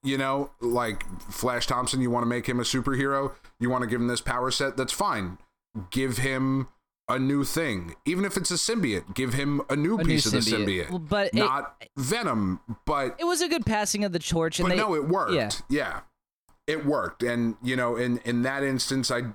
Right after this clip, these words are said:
Speaker 1: I do really like it. I think the Flash Thompson Venom stuff is cool. But I do love seeing just the old Todd McFarlane style giant Venom with the crazy tongue and the crazy eyes on the mask. So,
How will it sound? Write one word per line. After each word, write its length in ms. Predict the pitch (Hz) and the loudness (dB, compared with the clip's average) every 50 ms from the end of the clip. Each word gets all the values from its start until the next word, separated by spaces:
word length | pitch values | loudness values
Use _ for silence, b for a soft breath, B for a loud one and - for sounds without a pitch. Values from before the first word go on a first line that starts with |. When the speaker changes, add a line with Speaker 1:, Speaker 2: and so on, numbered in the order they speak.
| - - - | -12 -6 -4
Speaker 1:
I 100 | 107 113 | -4 -4
do 300 | 107 95 - 110 107 110 | -4 -6 -4 -2 0 0
really 340 | 110 95 104 113 110 113 117 | 0 0 0 2 2 2 2
like 240 | 107 117 131 135 - | 2 2 0 0 -2
it. 80 | 104 | -2
I 80 | 98 98 | -2 -2
think 220 | - 110 107 95 | -2 -4 -6 -4
the 80 | - 104 | -4 -6
Flash 340 | - - 113 107 101 95 - | -4 -2 -2 -2 -2 -2 -2
Thompson 320 | 113 107 101 - 113 101 | -2 -2 -2 -2 -4 -2
Venom 240 | 98 104 104 101 98 | -2 -2 -2 -2 -4
stuff 240 | - - 107 98 - | -2 -2 -2 -2 -2
is 120 | 101 - | -4 -2
cool. 340 | - - 151 123 - - - b b b b b b b b b _ | 0 0 0 0 0 -4 -10 b b b b b b b b b _
But 220 | - 113 - - - | -6 -2 -2 0 0
I 160 | 127 131 147 | 0 0 0
do 640 | 143 123 104 - 131 135 139 135 135 135 139 135 117 | -2 -2 -2 0 2 2 4 4 2 2 2 2 2
love 320 | 113 117 120 120 117 113 | 2 2 2 2 0 0
seeing 500 | - - 131 123 120 117 117 113 113 107 B B B B B B _ _ _ _ _ _ _ _ 123 | 0 0 0 0 0 2 2 2 0 0 B B B B B B _ _ _ _ _ _ _ _ -2
just 300 | 101 135 127 120 - - | -2 0 0 0 0 0
the 140 | 131 131 | 0 0
old 340 | 113 120 123 123 127 117 - | 2 2 2 2 0 0 2
Todd 280 | - - 113 113 113 117 | 2 2 2 2 2 0
McFarlane 840 | 117 110 - - 117 113 117 117 117 117 117 117 117 117 117 107 - _ _ _ _ - | 0 0 0 -2 0 0 2 2 0 0 0 0 2 0 0 -2 -4 _ _ _ _ -6
style 720 | - - - 120 113 117 117 120 123 123 123 127 120 117 - _ _ _ _ _ _ _ - | -4 -2 0 0 0 2 2 2 2 2 2 0 -2 -4 -8 _ _ _ _ _ _ _ -8
giant 460 | - - 107 117 117 123 123 120 104 101 | -4 -2 0 0 0 2 0 0 0 0
Venom 260 | 123 120 127 127 127 | 0 0 0 0 0
with 160 | 123 117 - | 0 0 -2
the 200 | 120 107 95 90 - _ _ - | -2 -2 -2 -6 -8 _ _ -2
crazy 360 | - - - 117 120 101 131 117 | 2 2 2 4 2 0 0 0
tongue 280 | - 127 123 131 135 | 0 0 0 2 2
and 160 | 139 135 135 | 2 2 2
the 220 | 135 131 131 131 123 | 2 2 2 0 0
crazy 400 | - - 139 135 135 120 139 131 | 0 -2 -2 0 0 0 0 0
eyes 340 | 113 131 139 127 110 101 113 | 2 0 0 0 0 0 0
on 120 | 107 104 | 0 0
the 40 | 107 | 2
mask. 460 | 113 131 127 92 82 - - - - _ _ _ _ _ _ - | 0 0 0 -2 -4 -6 -8 -8 -12 _ _ _ _ _ _ -4
So, 380 | - - 151 143 135 120 - | -2 -2 0 0 -2 -2 -6